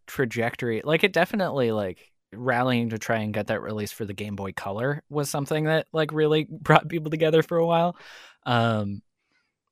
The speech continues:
but I still think that, like, Mother three was the big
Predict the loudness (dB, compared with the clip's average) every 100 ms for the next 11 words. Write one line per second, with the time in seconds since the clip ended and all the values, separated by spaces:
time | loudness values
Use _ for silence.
0 | _ 2 6 6 6 4 2 4 4 6
1 | 4 4 4 4 4 4 2 2 0 -4
2 | 0 0 0 0 0 -2 -6 -4 -4 -2
3 | -2 -2 -2 -8